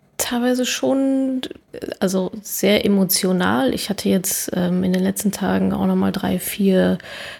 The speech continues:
ähm, auch sehr emotionale quasi Interviews, Gespräche mit Teilnehmerinnen. Ähm, ja, das ist, da,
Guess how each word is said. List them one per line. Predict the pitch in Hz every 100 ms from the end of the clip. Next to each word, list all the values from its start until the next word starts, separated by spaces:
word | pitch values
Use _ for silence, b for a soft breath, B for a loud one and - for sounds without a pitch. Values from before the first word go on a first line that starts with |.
| -
ähm, | 240 196 185 180 180 175 -
auch |
sehr | - 185
emotionale | 190 185 180 - 180 185 175 180 180 - - _ -
quasi | - 185 175 175 - 190 -
Interviews, | - 196 202 190 -
Gespräche | 190 - 190 196 196
mit | 190 202
Teilnehmerinnen. | - 208 220 214 214 220 214 214 220 233 240 240 B B B B B B _
Ähm, | - 208 202 196 196 196 190 190 185 _ _ _ _ _ -
ja, | 196 190 254
das | 233 202
ist, | - - - - - _ - _ _ _ _ _ _ _ _ _ _ 240
da, | - -